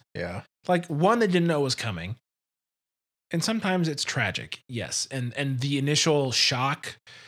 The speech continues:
Speaker 2: you know, I'm thinking of a situation, you know, uh, from my youth group when I first started that was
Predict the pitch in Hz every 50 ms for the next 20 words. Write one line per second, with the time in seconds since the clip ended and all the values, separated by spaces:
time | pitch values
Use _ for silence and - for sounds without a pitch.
0 | - - - - - _ - 143 139 135 131 147 160 143 - 143 135 127 135 135
1 | 131 127 123 117 110 107 - 143 123 - 127 - - 127 123 123 120 - - 120
2 | 113 113 110 110 - - 117 117 117 113 110 110 110 - - 110 107 107 104 98
3 | - - 120 113 107 107 113 120 113 110 107 - - - 104 104 101 - 104 98
4 | 98 104 - - 113 104 - - - 104 104 101 101 95 104 104 - 98 104 101
5 | 98 - -